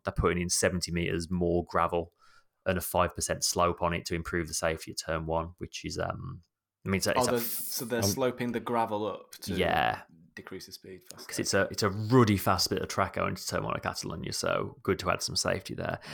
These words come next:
Speaker 1: And they said they're
Speaker 3: It
Speaker 1: adding some new safety fencing around turns one and two. Not a hundred percent sure what that means, but
Speaker 3: I don't think there's much fencing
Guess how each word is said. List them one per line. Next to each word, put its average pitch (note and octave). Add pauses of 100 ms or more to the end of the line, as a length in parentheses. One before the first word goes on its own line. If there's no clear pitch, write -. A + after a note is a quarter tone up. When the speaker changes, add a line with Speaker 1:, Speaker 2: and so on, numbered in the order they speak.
(100)
Speaker 1:
And G2+
they F#2
said A#2+
they're A#2+
Speaker 3:
It -
Speaker 1:
adding A#2
some A2+
new G#2+
safety A2
fencing B2
around C3+
turns C3
one C3+
and C3+
two. C#3+ (300)
Not G#2+
a -
hundred A#2
percent G2
sure F#2+
what F2+
that F#2
means, F#2
but - (580)
Speaker 3:
I G2+
don't A#2
think A2+
there's G#2
much G2+
fencing F#2